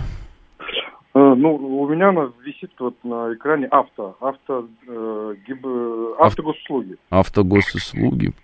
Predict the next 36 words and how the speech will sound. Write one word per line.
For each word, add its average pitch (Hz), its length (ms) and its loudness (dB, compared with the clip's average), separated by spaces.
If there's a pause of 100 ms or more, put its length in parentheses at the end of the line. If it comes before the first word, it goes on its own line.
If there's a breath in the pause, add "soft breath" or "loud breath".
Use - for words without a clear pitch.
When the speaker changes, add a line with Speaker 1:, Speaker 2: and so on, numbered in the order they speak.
(200)
Speaker 2:
Боже 117 340 0
мой, 98 400 4 (440)
как - 320 0
интересно 120 640 4
мы 120 140 4
живем. 110 440 4 (880 soft breath)
Так, 131 240 4
так, 143 240 2
так, 101 560 6
так, 107 260 0
так, 104 220 -2
так. 90 560 2 (120)
Щас - 380 0
я, 95 400 4
у - 60 0
меня 156 200 8
интернет 170 440 4
немножечко 123 480 2
не 131 140 6
пять 131 220 4
джи, 127 240 2
я 95 100 4
так 90 180 -2
скажу. 82 360 -2 (1000 soft breath)
А 107 160 4
вот. 101 260 2
Просто 156 300 4
Speaker 1:
Да. 165 40 8
Speaker 2:
я 165 180 8
очень 156 280 4
жадный, 143 380 4
не 113 80 2
хочу 123 280 2
покупать - 460 2
новый 104 240 4
телефон. 127 560 2